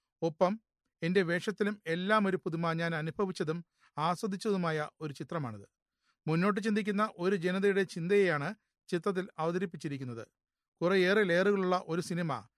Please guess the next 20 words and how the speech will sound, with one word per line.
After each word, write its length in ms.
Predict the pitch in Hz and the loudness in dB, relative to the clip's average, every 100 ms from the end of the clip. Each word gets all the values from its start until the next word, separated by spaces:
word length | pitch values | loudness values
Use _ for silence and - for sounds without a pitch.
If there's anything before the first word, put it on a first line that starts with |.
| _ _ | _ _
സിനിമാറ്റിക്കായിട്ട് 640 | - 208 240 254 254 247 226 | -4 2 4 4 2 2 2
ചിന്തിച്ചാൽ 440 | 214 202 185 196 | 0 -2 0 2
ആ 60 | 185 | 4
ഒരു 180 | 175 196 | 2 0
വിഷയം 460 | 180 - 170 185 - _ _ - | -2 -2 -2 -4 -8 _ _ -6
കോടതിയിലെത്തുന്നതും 960 | 180 202 220 233 208 202 185 190 214 - | 2 4 4 4 2 0 -2 -2 -4 -4
അത് 300 | 156 170 208 - | -2 0 -2 -4
അന്ന് 340 | 156 185 214 196 | -4 0 2 2
തന്നെ 260 | 170 147 - _ _ - | -2 -4 -10 _ _ 4
തീർപ്പ് 340 | 202 214 226 | 4 4 0
കൽപ്പിച്ച് 400 | 208 180 175 202 196 - | 0 -2 -2 -4 -4 -6
വിടുന്നതുമൊക്കെയാണ് 840 | 151 165 214 214 196 - 180 170 | -4 -2 0 0 -2 -2 -2 0
നാം 160 | 170 196 | -2 -4
കാണാറുള്ളത്. 460 | 175 165 143 117 127 | -2 -2 -2 -6 -10
പക്ഷേ 360 | 156 160 170 190 _ _ - | -10 -4 -4 -4 _ _ -6
ഈ 80 | 180 | -4
സിനിമയിലെ 480 | - 185 185 190 190 | -2 0 2 4 4
രാജീവൻ 540 | 165 170 180 175 185 | 4 2 0 -2 -2
വർഷങ്ങളായി 560 | 156 156 202 185 170 160 | -4 -2 -2 2 2 0
പോരാടുകയാണ്. 580 | - 151 165 151 120 104 | 0 2 2 0 -4 -10